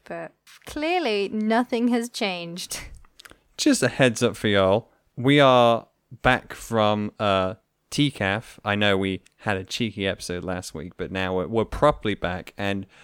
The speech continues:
Speaker 2: oh my goodness, that festival is a blast. Thank you all so much again if you came and said hello, or if you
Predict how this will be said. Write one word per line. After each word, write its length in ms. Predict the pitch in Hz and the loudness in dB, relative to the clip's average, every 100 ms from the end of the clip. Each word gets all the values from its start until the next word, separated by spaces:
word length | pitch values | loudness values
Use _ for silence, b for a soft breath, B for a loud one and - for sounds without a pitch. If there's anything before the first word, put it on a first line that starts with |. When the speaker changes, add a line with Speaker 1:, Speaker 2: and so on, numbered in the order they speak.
| b - | b 2
Speaker 2:
oh 160 | 170 | 4
my 140 | 170 104 | 4 2
goodness, 480 | 104 147 151 151 | 2 0 0 -2
that 220 | - 104 - | 0 -2 -2
festival 600 | - 147 - 151 156 151 | 2 2 0 0 0 2
is 260 | 117 110 - | 0 -2 -4
a 180 | 90 85 | -8 -8
blast. 680 | - 113 113 117 - - | -2 0 2 0 -6 -10
Thank 560 | - - - 143 170 - | -16 -16 0 2 2 0
you 100 | 123 | 0
all 160 | 110 | 2
so 240 | 101 - 107 | 0 0 0
much 180 | 101 - | -2 -4
again 500 | 104 120 113 95 123 - _ _ | 0 4 4 2 -4 -8 _ _
if 220 | - 107 | -8 -4
you 100 | 107 | -4
came 400 | 104 101 98 98 | -4 -2 -2 -2
and 240 | 76 85 - | -4 -8 -8
said 220 | - 85 | -6 -6
hello, 640 | 90 90 110 110 110 107 | -4 2 4 6 4 2
or 220 | - 85 | -2 -6
if 140 | 87 - | -8 -8
you 180 | 90 | -8